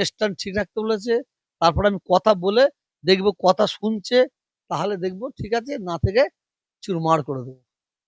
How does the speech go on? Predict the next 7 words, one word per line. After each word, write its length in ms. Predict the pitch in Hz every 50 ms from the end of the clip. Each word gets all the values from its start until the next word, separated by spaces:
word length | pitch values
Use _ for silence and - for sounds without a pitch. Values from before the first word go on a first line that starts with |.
| _ _ _ _ _ _ _ _ _ _ _ _ _ _ _ _ _ _ _ _ _ _ _ _ _ _ _ _ _ -
চৌত্রিশ 600 | - 240 220 208 202 196 165 - - 196 196 196 190 170 185
বছরের 540 | 202 - _ _ - 254 269 269 294 285 254
গাছে 280 | 214 240 226 214 240 247
শেকড় 360 | - - 196 185 190 196 - -
তুলেছি 280 | _ 170 180 160 135 160
ভাই, 340 | 143 127 143 165 190 202 196 160 151 _ _ _ _ _ _ _ _ _ _ _ _ _ _ _ _ _ _ _ _ _ _ _ _ _ _ _ _ -
চৌত্রিশ 680 | - 220 220 226 233 240 247 - - 277 269 294 294 277